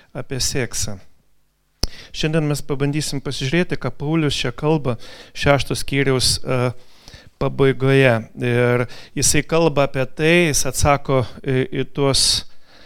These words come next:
a, teiginius korintiečiams, kurie, a, kuriuos jie kalbėjo, sako, „Viskas man valia.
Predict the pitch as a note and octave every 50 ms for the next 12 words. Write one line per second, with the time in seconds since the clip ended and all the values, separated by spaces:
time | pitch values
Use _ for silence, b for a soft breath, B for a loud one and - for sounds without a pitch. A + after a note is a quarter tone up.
0 | b b b b - B2+ B2+ B2+ C3 C3 C3 B2+ - - C#3+ C#3+ E3 F3 F3 G3
1 | F3 D#3+ D3 - - - - C3 B2+ B2+ A#2+ - C#3+ D3 D3+ - - D3+ C#3 B2
2 | - - - C#3 C3 C3 C3+ C3+ C3 C3 B2 - - - - C3+ B2+ B2+ B2 -
3 | - C#3 C3+ C#3+ C#3+ C3 - - - C3 B2 - - B2+ B2+ B2 C#3+ C#3+ C#3 B2+
4 | A#2 A2 - - B2+ A#2+ - - B2+ A2 B B B B B B B C#3+ D#3 D3
5 | - - - C3+ - C3 C3+ C3+ C3 C3 B2+ A#2+ B2 B2 B2+ B2+ B2+ C3 B2 A2+
6 | G#2